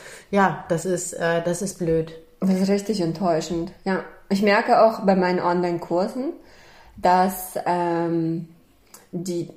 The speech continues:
Speaker 2: die, wie sagt man das, die, die, der Wille oder die, die Lust am Kaufen einfach gerade auch gar nicht da ist.
Speaker 1: Mhm.
Speaker 2: Ja, dass, ähm, viele sehr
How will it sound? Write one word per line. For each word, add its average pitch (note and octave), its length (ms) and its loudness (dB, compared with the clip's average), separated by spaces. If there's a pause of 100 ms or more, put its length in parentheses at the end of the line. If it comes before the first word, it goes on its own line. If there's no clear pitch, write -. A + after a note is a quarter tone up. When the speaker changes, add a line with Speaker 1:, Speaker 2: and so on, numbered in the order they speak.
(420)
Speaker 2:
die, E3 580 0
wie F3 140 -6
sagt F3+ 160 -2
man F#3+ 180 4
das, G3 140 0 (180)
die, F#3+ 180 -16
die, E3 400 -10
der F3+ 280 0
Wille A#3+ 400 4 (100)
oder F3+ 160 0
die, F3 400 0
die F#3 120 4
Lust G3+ 560 2
am F3+ 200 -2
Kaufen C#4+ 560 2
einfach F#3 380 -4
gerade E3+ 340 0
auch - 140 -10
gar F3 200 -2
nicht B3 240 -6 (120)
da A#3+ 280 0
ist. - 440 -6
Speaker 1:
Mhm. G3 400 2 (260)
Speaker 2:
Ja, F#3+ 300 2
dass, F#3+ 420 0 (120)
ähm, F#3 420 2
viele A3+ 640 0
sehr G3+ 240 4